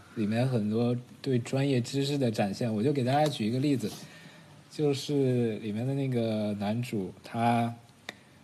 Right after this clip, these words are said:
他的外号叫冰神，但是这个冰神拿，拿冰球杆的时候，他的小拇指是翘起来的，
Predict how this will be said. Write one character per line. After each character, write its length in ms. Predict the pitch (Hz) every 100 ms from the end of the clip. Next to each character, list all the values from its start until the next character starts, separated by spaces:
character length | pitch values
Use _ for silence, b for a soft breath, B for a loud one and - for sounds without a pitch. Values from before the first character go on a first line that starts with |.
| B B -
他 100 | 156
的 60 |
外 180 | 151 143
号 160 | 143 131
叫 160 | 131
冰 280 | 117 139 143
神， 340 | 139 - 110 123 - -
但 100 | 135
是 100 | 143
这 100 | 143
个 80 | 127
冰 300 | 143 147 151
神 280 | 120 113
拿， 200 | 123 117 120 - -
拿 160 | 123
冰 200 | 127 156
球 120 | 156 139
杆 160 | 147 147
的 120 | 143
时 140 | 123 107
候， 180 | 110 104 - - - - -
他 80 | 147
的 340 | 143 127 113 - -
小 240 | - 123 104
拇 180 | 117 151
指 260 | 135 98 - - - -
是 160 | - 147
翘 300 | 127 - 151
起 140 | 117
来 200 | 95 87
的， 160 | 98